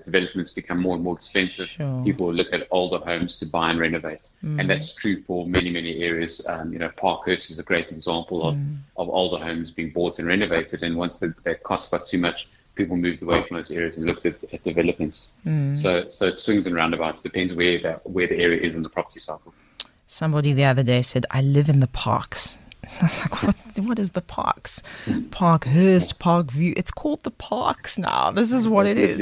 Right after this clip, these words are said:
Speaker 1: It's the
Speaker 2: Uh,
Speaker 1: collective.
Speaker 2: yeah, the collective is the parks. Very interesting. All right.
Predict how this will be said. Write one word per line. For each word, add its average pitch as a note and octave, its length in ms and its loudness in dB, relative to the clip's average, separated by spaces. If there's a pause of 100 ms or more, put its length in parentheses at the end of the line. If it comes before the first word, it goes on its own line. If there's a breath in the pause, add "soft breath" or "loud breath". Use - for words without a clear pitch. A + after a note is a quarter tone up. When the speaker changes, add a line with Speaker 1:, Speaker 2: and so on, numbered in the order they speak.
Speaker 1:
It's - 100 -10 (520 loud breath)
the F2+ 40 4
Speaker 2:
Uh, F2 200 4
Speaker 1:
collective. G2 460 0 (120)
Speaker 2:
yeah, F3+ 320 6
the E3+ 140 2
collective F3+ 640 2
is D3 200 0
the D3 100 2
parks. C3+ 500 2
Very D3 400 4
interesting. D3+ 560 2 (400 loud breath)
All B3+ 120 2
right. G#3 320 4